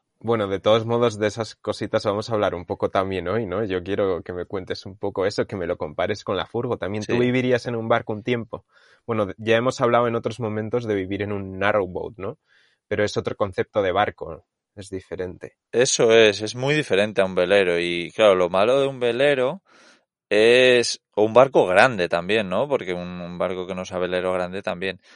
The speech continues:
Speaker 2: Por ejemplo, el capitán va atrás, llevando el barco. Y en la parte, y cuando te vas a parar en un sitio hay que echar el ancla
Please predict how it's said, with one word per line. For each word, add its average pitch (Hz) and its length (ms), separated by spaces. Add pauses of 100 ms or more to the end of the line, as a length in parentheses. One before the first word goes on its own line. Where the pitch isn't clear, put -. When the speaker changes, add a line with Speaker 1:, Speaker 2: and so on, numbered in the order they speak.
(460)
Speaker 2:
Por 110 200
ejemplo, 107 500
el 98 140
capitán 110 460
va 120 100
atrás, - 560 (380)
llevando 92 420
el 82 80
barco. - 440 (280)
Y 107 120
en 101 80
la 92 100
parte, 104 420
y 98 120
cuando 92 260
te 87 80
vas 95 160
a 104 60
parar 110 260
en 107 80
un 110 140
sitio 113 240
hay 90 80
que - 80
echar 104 240
el 104 120
ancla 117 840